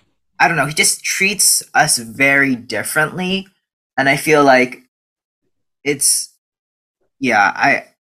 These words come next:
it's just very weird sometimes, 'cause, yeah, I, I, sorry, I keep repeating myself, but he just treats them not,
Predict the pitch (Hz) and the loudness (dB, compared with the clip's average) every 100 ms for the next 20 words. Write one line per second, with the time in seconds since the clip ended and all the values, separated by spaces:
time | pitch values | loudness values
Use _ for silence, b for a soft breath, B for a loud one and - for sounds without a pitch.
0 | _ 131 151 - 170 135 170 170 147 117 | _ -8 -4 -2 -2 2 2 4 2 0
1 | 123 120 - 117 - 117 110 107 107 - | -2 -2 -4 -6 -6 -6 -6 -8 -10 -10
2 | - 123 117 - _ _ _ _ _ _ | -8 -8 -8 -10 _ _ _ _ _ _
3 | _ - - 113 95 80 - 92 - - | _ -18 -12 -4 -2 -2 -6 -10 -10 -12
4 | 123 117 95 - - 101 143 117 95 107 | -8 -6 -6 -8 -12 -14 -12 -10 -6 -8
5 | 113 131 - 135 - - _ - - 147 | -8 -8 -4 -2 -2 -4 _ -6 0 2
6 | 143 - 127 120 117 120 113 _ _ _ | 2 0 2 0 -2 -8 -10 _ _ _
7 | _ _ _ _ _ 139 165 185 - | _ _ _ _ _ 0 2 2 -2